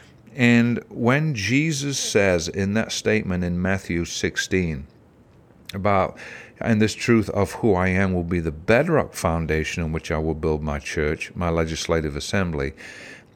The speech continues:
And in the Passion Translation, it says, "And the power of death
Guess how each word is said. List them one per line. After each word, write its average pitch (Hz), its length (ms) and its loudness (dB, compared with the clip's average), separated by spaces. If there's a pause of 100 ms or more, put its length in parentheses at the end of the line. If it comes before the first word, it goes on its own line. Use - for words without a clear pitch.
(160)
And 104 340 4
in 110 100 4
the 90 140 -2
Passion 160 440 0
Translation, 85 800 0
it - 80 -2
says, 95 240 0
"And 90 120 -2
the 80 60 -4
power 120 440 0
of 82 200 -4
death 127 440 2